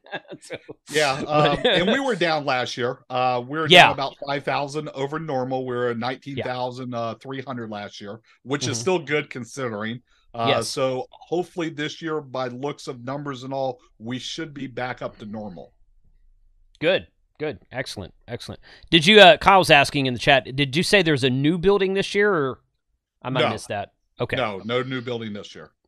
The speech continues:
Speaker 1: Okay. So there's the main three buildings, I thi-, if I remember correctly. And
Speaker 2: Correct.
Speaker 1: then
Speaker 2: You
Speaker 1: the
Speaker 2: got the East and West Hall, which
Speaker 1: Right.
Speaker 2: is, uh, commercial vendors. You have the North Hall where the prize booth is,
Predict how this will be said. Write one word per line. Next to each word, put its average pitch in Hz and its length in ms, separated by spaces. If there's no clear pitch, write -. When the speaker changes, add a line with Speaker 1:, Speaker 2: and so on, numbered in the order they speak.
Speaker 1:
Okay. 113 240
So 156 160
there's 175 180
the 170 100
main 196 360
three 185 500
buildings, 196 480
I 175 100
thi-, - 140
if 160 160
I 180 40
remember 185 280
correctly. 196 560
And - 120
Speaker 2:
Correct. 143 120
Speaker 1:
then 151 100
Speaker 2:
You 147 60
Speaker 1:
the 143 60
Speaker 2:
got 143 140
the 135 80
East 190 200
and 160 120
West 156 260
Hall, 156 500
which 131 300
Speaker 1:
Right. 135 180
Speaker 2:
is, 127 40
uh, 123 160
commercial 147 500
vendors. 143 380
You 120 120
have 120 140
the 117 80
North 139 300
Hall 139 280
where 127 120
the 110 80
prize 135 400
booth 143 360
is, 151 380